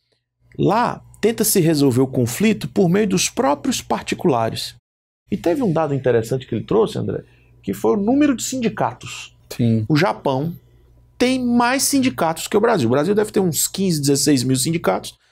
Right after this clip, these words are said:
Speaker 1: O Japão tem mais de vinte mil sindicatos. Ou seja, lá o sindicato ele se organiza por empresa, não se organiza aqui por categoria. E eles tentam resolver o conflito, seja ele individual ou trabalhista,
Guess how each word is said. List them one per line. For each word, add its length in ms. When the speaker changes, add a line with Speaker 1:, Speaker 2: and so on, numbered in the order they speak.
Speaker 1:
O 40
Japão 280
tem 140
mais 260
de 100
vinte 360
mil 240
sindicatos. 760
Ou 80
seja, 440
lá 300
o 60
sindicato 520
ele 60
se 100
organiza 720
por 260
empresa, 600
não 120
se 140
organiza 440
aqui 120
por 240
categoria. 840
E 120
eles 240
tentam 400
resolver 460
o 120
conflito, 480
seja 280
ele 140
individual 600
ou 120
trabalhista, 640